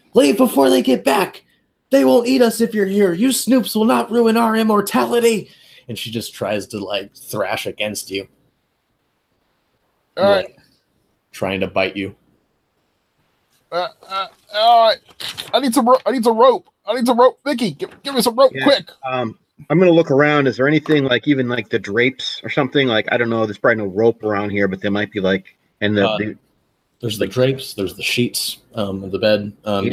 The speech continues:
Speaker 3: Yeah.
Speaker 1: you can, you can restrain her from e-, with either of those.
Speaker 3: I'm gonna use the drapes 'cause the guy is, like, laying down on the bed, so I'd have to, like, dislodge the guy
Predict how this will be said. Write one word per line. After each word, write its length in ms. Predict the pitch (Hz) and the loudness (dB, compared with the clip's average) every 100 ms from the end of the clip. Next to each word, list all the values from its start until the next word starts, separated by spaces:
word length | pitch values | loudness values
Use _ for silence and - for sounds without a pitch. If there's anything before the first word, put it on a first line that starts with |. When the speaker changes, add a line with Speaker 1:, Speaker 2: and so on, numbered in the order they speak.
| 101 | 0
Speaker 3:
Yeah. 100 | 95 104 | 0 0
Speaker 1:
you 80 | 107 | -4
can, 200 | 92 92 _ _ | -10 -12 _ _
you 100 | 110 | -8
can 120 | 113 104 | -2 -2
restrain 340 | 95 104 104 | -2 -2 -2
her 140 | 104 98 | -2 -2
from 260 | 95 92 | -4 -4
e-, 160 | 101 98 - - | -4 -6 -12 -18
with 100 | 95 | -8
either 200 | 104 95 | -4 -2
of 60 | 92 | -2
those. 140 | 92 | -2
Speaker 3:
I'm 60 | 123 | -2
gonna 160 | 226 226 | -4 -6
use 160 | 214 | -4
the 100 | 147 | -2
drapes 340 | - 123 143 - | 2 2 2 0
'cause 160 | 143 | -2
the 100 | 135 | -2
guy 340 | 104 135 156 147 | -2 0 2 2
is, 180 | 117 | 2
like, 220 | 113 113 95 | 2 -2 0
laying 340 | 117 123 113 | -2 -2 -2
down 220 | 117 117 | -2 -2
on 100 | 107 | -4
the 80 | 98 | -6
bed, 360 | 95 107 90 82 | -2 -2 -2 -4
so 140 | 104 | -4
I'd 80 | 98 | -2
have 160 | 104 | -2
to, 120 | - 92 | -2 -2
like, 220 | 98 98 | -2 -2
dislodge 580 | 117 - 110 107 101 - | -6 -2 2 2 0 -4
the 120 | 92 | -4
guy 520 | 101 101 92 87 | -2 0 0 -2